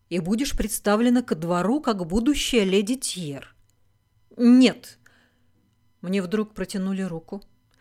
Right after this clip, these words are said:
Удивлённо смотрю на лорда-директора. Тот с улыбкой вносит предложение. Поиграем в три безоговорочных «да». «Не хочется», протянула я. «Давай же,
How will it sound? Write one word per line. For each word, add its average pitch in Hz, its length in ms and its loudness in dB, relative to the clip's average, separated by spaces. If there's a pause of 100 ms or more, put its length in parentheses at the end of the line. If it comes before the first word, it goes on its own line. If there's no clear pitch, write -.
(180)
Удивлённо 233 560 4
смотрю 233 420 0
на 214 140 2
лорда-директора. 214 920 -2 (400)
Тот 311 200 -4
с - 100 -6
улыбкой 254 420 -2
вносит 233 380 -2
предложение. 160 800 -6 (260)
Поиграем 254 640 6
в - 100 -12
три 277 400 -2
безоговорочных 202 1000 -2
«да». 147 260 -12 (640)
«Не 262 360 -2
хочется», - 800 -10
протянула 175 580 -8
я. 165 280 -12 (720)
«Давай 226 460 -2
же, 123 200 -14